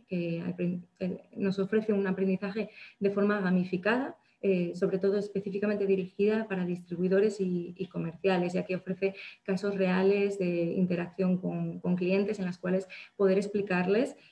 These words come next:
eh, las características del nuevo etiquetado y las, mm, las especificidades técnicas de cómo instalar el, el nuevo producto, eh, a qué distancia, por ejemplo, poner el televisor para que sea más óptima, un, más detalles.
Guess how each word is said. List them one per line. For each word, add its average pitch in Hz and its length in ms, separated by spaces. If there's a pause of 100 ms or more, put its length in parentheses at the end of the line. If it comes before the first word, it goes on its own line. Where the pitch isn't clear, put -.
eh, 170 680
las 180 160
características 185 680
del 185 80
nuevo 190 160
etiquetado 190 640 (320)
y 185 260 (380)
las, 180 260
mm, 170 520 (440)
las 185 180
especificidades 190 720
técnicas 196 580
de 185 100
cómo 185 180
instalar 180 600 (220)
el, 160 720
el 170 160
nuevo 165 280
producto, 208 720 (200)
eh, 165 420
a - 160
qué 185 80
distancia, 175 340
por 165 120
ejemplo, 180 420
poner 170 200
el 165 120
televisor 170 540
para 185 160
que 175 80
sea 180 140
más 165 220
óptima, 202 440 (260)
un, 185 400
más 202 400
detalles. 160 560